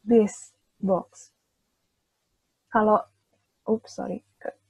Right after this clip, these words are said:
kalau sama ya sebenarnya bahasa Indonesia, kalau deket kan ini, jauh itu.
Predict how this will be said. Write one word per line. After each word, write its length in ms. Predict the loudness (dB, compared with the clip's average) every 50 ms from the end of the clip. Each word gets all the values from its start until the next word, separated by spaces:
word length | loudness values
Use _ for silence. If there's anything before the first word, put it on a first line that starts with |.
| _ _ _ _ -2
kalau 200 | 0 0 0 0
sama 240 | 0 0 0 2 2
ya 80 | 2 2
sebenarnya 280 | 2 0 0 0 0 0
bahasa 160 | 0 0 -2
Indonesia, 420 | -2 -2 -2 -2 -4 -4 -2 -2 -2 -4 -6 _ _ _ _ _
kalau 240 | _ -4 -2 -2 -2
deket 240 | -2 -2 -4 -4 -4 -2
kan 200 | -2 -2 -2 0
ini, 480 | -2 -2 -2 0 2 2 2 0 -2 -6 _
jauh 400 | -2 -2 2 4 4 4 2 0
itu. 480 | -4 -6 -6 -6 _ -4 -4 -4 -6